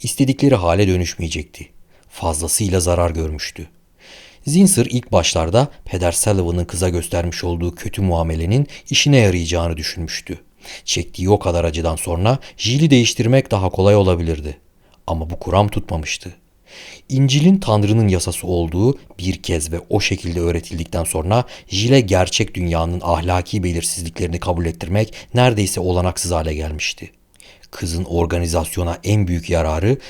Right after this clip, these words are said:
kısa dönemde, yani yeni gelenlerin davayı benimsemesini garanti etmekte olacaktı. Hiçbir şey davadan önemli değildi ve eğer yönetim kurulunun planı çalışırsa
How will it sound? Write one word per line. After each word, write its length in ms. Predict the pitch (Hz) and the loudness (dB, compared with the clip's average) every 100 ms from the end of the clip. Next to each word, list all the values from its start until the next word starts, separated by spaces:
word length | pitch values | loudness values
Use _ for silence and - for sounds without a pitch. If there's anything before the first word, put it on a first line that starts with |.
| - | -20
kısa 340 | - - 175 | 0 4 6
dönemde, 340 | 139 113 104 110 | 6 4 4 4
yani 460 | 117 95 95 95 | 4 4 4 2
yeni 240 | 85 90 107 | 0 2 2
gelenlerin 580 | 92 90 87 85 87 87 | 2 2 0 0 -2 0
davayı 480 | 82 82 85 87 | 0 2 0 0
benimsemesini 640 | 85 87 82 82 87 - 104 | -2 -2 -4 -4 -4 -2 -2
garanti 400 | 92 87 85 - | -2 -2 -2 -4
etmekte 360 | 85 87 - 85 | -4 -6 -4 -4
olacaktı. 580 | 80 80 73 - 87 - _ _ - - - - - | -4 -4 -6 -10 -18 -18 _ _ -20 -20 -20 -20 -4
Hiçbir 360 | - 170 - | 0 0 2
şey 260 | 202 123 104 | 2 4 4
davadan 500 | 92 87 85 87 90 | 2 2 2 2 2
önemli 360 | 87 85 98 87 | 2 0 0 0
değildi 480 | 85 80 76 82 - - _ _ | -2 -4 -6 -12 -14 -20 _ _
ve 40 | - | -8
eğer 300 | 87 82 82 | -4 -4 -2
yönetim 440 | 80 85 85 - 95 | -4 -4 -4 -4 -4
kurulunun 440 | - 90 87 87 | -2 -4 -2 -4
planı 300 | 90 87 82 | -2 -4 -2
çalışırsa 720 | - 90 85 92 - 95 131 | -4 -4 -4 -2 -2 0 -2